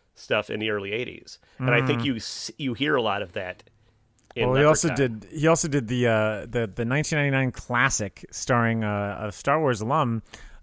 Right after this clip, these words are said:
Speaker 2: Uh, maybe actually, w-, well, I guess the, the video game had a Star Wars alum, but Wing Commander.
Speaker 1: Yes.
Speaker 2: Anyone ever see that?
Speaker 1: I, I didn't see it in the show, but, uh, I believe, which was it? Episode one was attached.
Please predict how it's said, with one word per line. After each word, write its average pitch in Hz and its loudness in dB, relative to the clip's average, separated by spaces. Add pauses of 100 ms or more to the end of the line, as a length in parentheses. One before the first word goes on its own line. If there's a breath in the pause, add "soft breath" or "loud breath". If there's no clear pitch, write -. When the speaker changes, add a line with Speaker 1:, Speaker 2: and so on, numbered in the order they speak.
Speaker 2:
Uh, 113 2 (1120 soft breath)
maybe 170 0
actually, 127 0
w-, 117 -2
well, 135 2 (400)
I 151 -2
guess 143 0
the, 131 -4
the 104 -6
video 117 2
game 104 -2
had 104 -4
a 101 -4
Star 107 -2
Wars 104 -4
alum, 101 -6
but 110 -6
Wing 147 0
Commander. 95 -4 (560)
Speaker 1:
Yes. 185 4
Speaker 2:
Anyone 123 2
ever 123 2
see - -6
that? 127 2 (220)
Speaker 1:
I, 135 4 (100)
I 143 8
didn't 196 2
see - -2
it 220 4
in 208 4
the 175 0
show, 208 2
but, 156 4
uh, 139 4
I 139 4
believe, 143 -2
which 139 -6
was 143 2
it? 147 0
Episode 160 2
one 151 2
was 160 -4
attached. 156 0